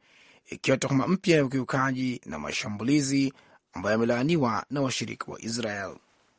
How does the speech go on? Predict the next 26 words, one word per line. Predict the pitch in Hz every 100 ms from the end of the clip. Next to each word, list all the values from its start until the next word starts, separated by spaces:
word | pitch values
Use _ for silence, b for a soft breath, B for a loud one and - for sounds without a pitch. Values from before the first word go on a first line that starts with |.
| _ _ b b b b b b b
Waziri | 92 95 107 123
Mkuu | 123 143
wa |
Israel | 127 139 147 143
Benjamin | 139 123 139 139 135 123
Netanyahu | 131 - 123 175 147 165 220 - _ -
ametoa | 90 90 113
wito | 156 202 170 208
kwa | - -
Umoja | - 107 101
wa |
Mataifa | 87 - 156 - 135 b b b b b
kuwaondoa | - 127 151 196 180
wanajeshi | 127 113 139 143
wa |
kikosi | 123 139 127 113
cha | 135
amani | 131 139 147 147 143
cha | 123 - 135
unifil | 127 151 185 - - 165 b b b b
kutoka | - 147 143
maeneo | 135 131 127 139 147 147 143
ya | 135
mapigano | 139 131 143 156 160 135
huko | 107 113 -
Lebanon. | 85 90 127 120 78